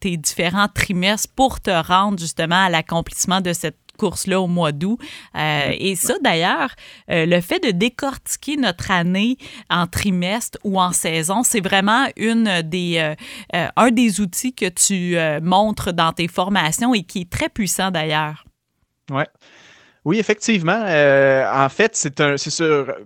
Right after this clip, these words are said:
Speaker 2: c'est basé sur un concept qu'on appelle l'année de douze mois. Euh, c'était, euh,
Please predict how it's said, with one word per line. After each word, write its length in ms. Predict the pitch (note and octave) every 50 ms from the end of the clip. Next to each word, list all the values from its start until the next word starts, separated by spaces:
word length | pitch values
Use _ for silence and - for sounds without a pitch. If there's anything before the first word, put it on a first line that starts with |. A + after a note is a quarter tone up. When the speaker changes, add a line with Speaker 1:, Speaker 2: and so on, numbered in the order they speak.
| - _ _ _
Speaker 2:
c'est 220 | - - - D#3+ C#3+
basé 260 | D3+ D#3+ E3 A#3 D#4+
sur 140 | - G3 F3
un 100 | D#3 C#3+
concept 480 | - D3+ C3+ B2+ - G#3 A3+ - _
qu'on 160 | D#3+ D3 C3+
appelle 540 | C3 B2+ - - E3 D#3+ F3 F3+ F3+ D#3 - -
l'année 560 | C#3 C#3+ D#3 E3 E3+ E3 D#3+ D#3+ F3+ G#3+ A3
de 160 | E3 D3 C3+
douze 460 | B2 C3 C3+ D3+ F3 F3 D#3+ C#3 C3
mois. 340 | B2+ B2+ B2+ C3 C#3 D#3 D#3+ - _ - - - - _ _ _ -
Euh, 380 | A2+ A2+ A2 A2 G#2+ G#2+ G#2+ G#2
c'était, 580 | G#2 - - B2+ A#2+ - D3 D3 C#3+ C#3 C3+ B2+
euh, 320 | A#2+ A#2 A2 G#2 G2 E2+